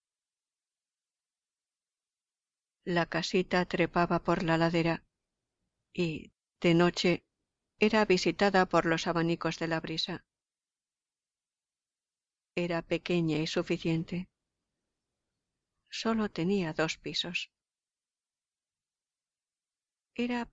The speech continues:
propiedad de Federico, restaurant alemán establecido en la Ciudad de México. Propiedad que conservaba aún,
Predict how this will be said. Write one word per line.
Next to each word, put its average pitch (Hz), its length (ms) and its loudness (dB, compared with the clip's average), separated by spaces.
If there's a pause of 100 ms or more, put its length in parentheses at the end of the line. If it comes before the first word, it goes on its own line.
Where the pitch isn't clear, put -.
propiedad 165 600 -2
de 160 180 -4
Federico, 165 720 -2 (1300)
restaurant 170 840 -4 (100)
alemán 175 640 2 (120)
establecido 175 840 2
en 170 120 4
la 165 120 2
Ciudad 170 300 2
de 170 120 2
México. 170 580 -2 (1600)
Propiedad 202 560 2
que - 180 -2
conservaba 170 720 2
aún, 185 320 2